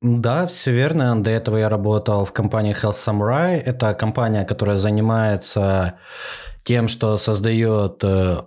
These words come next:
э, меди-, как это? Создаёт продукты для медицинских компаний, для госпиталей, то есть там системы Personal Health Records, Electronic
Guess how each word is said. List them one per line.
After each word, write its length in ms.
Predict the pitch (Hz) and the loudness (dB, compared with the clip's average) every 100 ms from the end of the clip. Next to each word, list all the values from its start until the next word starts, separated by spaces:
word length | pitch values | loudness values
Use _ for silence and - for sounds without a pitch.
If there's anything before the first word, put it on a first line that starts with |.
| _ | _
э, 220 | 113 104 | -2 0
меди-, 400 | 98 110 110 123 - - _ - | 2 2 2 -2 -8 -20 _ -6
как 220 | 107 92 | -2 -2
это? 240 | - - _ _ | -4 -6 _ _
Создаёт 600 | - 120 104 123 123 - | -4 -2 0 2 2 0
продукты 1000 | - 104 90 151 175 - 123 117 104 95 | -4 -2 0 0 0 -2 0 2 2 0
для 680 | 95 92 104 120 120 110 104 | -2 -2 0 2 2 2 0
медицинских 680 | 92 107 110 131 123 120 101 | 0 0 2 0 0 0 -2
компаний, 640 | 107 92 104 104 101 98 | -4 -4 -2 0 0 0
для 140 | 92 101 | 0 0
госпиталей, 920 | 101 107 101 - 90 101 92 92 90 | 0 0 -2 -4 -4 0 2 2 0
то 180 | 90 90 | 0 2
есть 260 | 85 - | 2 0
там 240 | - 87 92 | 0 0 0
системы 880 | - 95 113 107 101 101 98 92 87 | -2 -2 0 0 2 2 2 0 0
Personal 440 | 117 107 113 101 | -2 0 0 0
Health 400 | 98 107 101 - | 0 0 0 0
Records, 580 | 107 104 95 104 95 - | 0 0 0 0 -2 0
Electronic 440 | 104 104 110 104 | -2 0 0 0